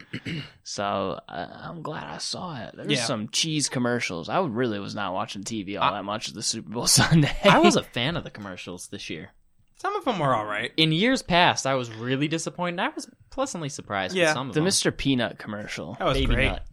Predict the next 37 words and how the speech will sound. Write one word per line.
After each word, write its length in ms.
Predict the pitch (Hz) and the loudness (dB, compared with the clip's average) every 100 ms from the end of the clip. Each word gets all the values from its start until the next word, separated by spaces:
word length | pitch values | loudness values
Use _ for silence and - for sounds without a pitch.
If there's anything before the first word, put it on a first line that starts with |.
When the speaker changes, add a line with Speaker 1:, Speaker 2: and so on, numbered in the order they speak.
| _ | _
Speaker 1:
Baby 260 | - 151 147 | 0 2 2
Nut. 280 | 135 110 - - _ _ - | 2 0 -2 -10 _ _ 2
Everything's 440 | 151 180 190 165 | 4 6 4 0
becoming 380 | - 143 151 135 | 0 4 4 4
a 40 | |
baby 340 | 110 127 123 107 | 4 4 4 2
in 80 | 107 | 0
twenty 280 | 107 104 | -2 -2
twenty, 300 | 104 104 101 | -4 -4 -2
I 60 | 101 | -2
Speaker 2:
Yeah. 40 | 101 | 0
Speaker 1:
guess. 360 | 101 104 - | -2 0 -2
Twenty 340 | - 131 127 - | 0 0 0 0
in 140 | 139 - | -2 2
twenty 220 | - 156 | 4 6
nineteen 420 | 151 143 139 147 127 | 4 2 2 2 2
into 180 | 123 | 0
twenty 280 | 113 135 131 | -2 -4 -2
twenty 240 | 120 123 127 | -2 -2 -2
is 140 | 107 | -4
the 60 | 113 | -4
year 100 | 113 | -2
of 80 | |
the 100 | 107 98 | -4 -6
child 640 | - - 113 104 82 80 | -4 -2 0 0 -2 -4
making 300 | 104 - 98 | -8 -8 -10
a 60 | |
comeback. 560 | 104 107 92 92 107 - | -8 -8 -6 -4 -6 -6
Speaker 2:
The, 80 | 143 | -2
the 80 | 151 | 2
one 160 | 151 | 4
Speaker 3:
It's 40 | 156 | 2
Speaker 2:
with 120 | 135 | 0
Speaker 3:
the 40 | |
fad. 380 | - - 82 131 | -4 -10 -8 -6
Speaker 2:
Jason 380 | - 139 143 131 | -2 -2 -2 -4
Momoa. 540 | 120 117 117 123 135 | -4 -2 0 0 -2